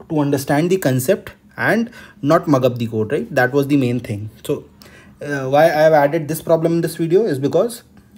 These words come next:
the, we discussed that particular code snippet, right? How that works and why that works and what is the intuition behind it. Now we will be using that and we'll be seeing its application in this code, right? So that's the main motive. So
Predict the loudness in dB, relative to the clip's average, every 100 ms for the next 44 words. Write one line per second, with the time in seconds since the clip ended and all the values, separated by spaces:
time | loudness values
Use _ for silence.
0 | _ -14 -6 0 0 0 2 4 4 4
1 | 0 2 0 4 2 2 -4 -4 -6 -6
2 | -8 -10 2 6 6 6 2 0 -4 -2
3 | -2 0 2 4 2 0 -2 -4 -4 -2
4 | -2 0 0 2 0 0 -4 0 0 0
5 | 0 -2 -4 -8 -20 -20 -20 -8 -4 0
6 | 2 4 2 0 0 -4 -8 -16 -20 -20
7 | _ _ -6 0 2 4 4 2 -2 -10
8 | -2 2 2 2 0 0 0 2 2 0
9 | -2 -2 -2 0 2 2 2 0 0 -2
10 | -4 -6 -6 -8 -8 -2 -2 0 -2 0
11 | 0 0 -2 -6 -10 -20 -20 -20 _ _
12 | -2 0 2 0